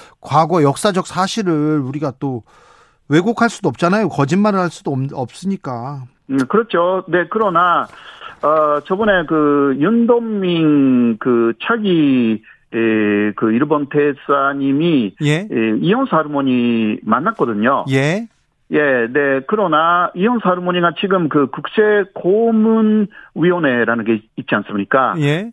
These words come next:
Speaker 2: 에, 거기에 그 위안부 문제를 회부해 달라라는 요구를 쭉 하고 있는데, 거기에 대해서는 약속을 하지 않았습니다.
Speaker 1: 예.
Speaker 2: 어,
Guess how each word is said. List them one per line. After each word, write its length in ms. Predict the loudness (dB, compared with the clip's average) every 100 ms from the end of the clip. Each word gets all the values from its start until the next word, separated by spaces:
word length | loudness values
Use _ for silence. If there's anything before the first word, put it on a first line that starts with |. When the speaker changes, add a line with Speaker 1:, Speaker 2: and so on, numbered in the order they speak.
| -2
Speaker 2:
에, 80 | -2
거기에 800 | 0 0 0 0 2 2 2 0
그 320 | 0 0 2 2
위안부 260 | 0 -2
문제를 520 | -2 0 2 2 0 -2
회부해 460 | -2 -2 0 0 0
달라라는 1200 | -4 -4 0 0 0 -6 -20 -12 -2 -2 -2 -2
요구를 580 | 0 0 0 0 0 -2
쭉 320 | -2 -2 0 0
하고 720 | -2 -2 -2 0 2 0 -2 -4
있는데, 720 | 0 2 2 2 2 0 -2 -8 _ _ _
거기에 360 | -4 0 0 0
대해서는 840 | 0 -2 -4 -4 -2 0 0 -2 0
약속을 680 | 0 0 -2 -2 0 0 -2
하지 580 | -2 -6 -2 0 0 -4 -16 -8
않았습니다. 960 | -2 0 -2 -2 -2 0 2 2 0 -4 -8
Speaker 1:
예. 180 | -8 -6 -10 _
Speaker 2:
어, 380 | 0 2 2 0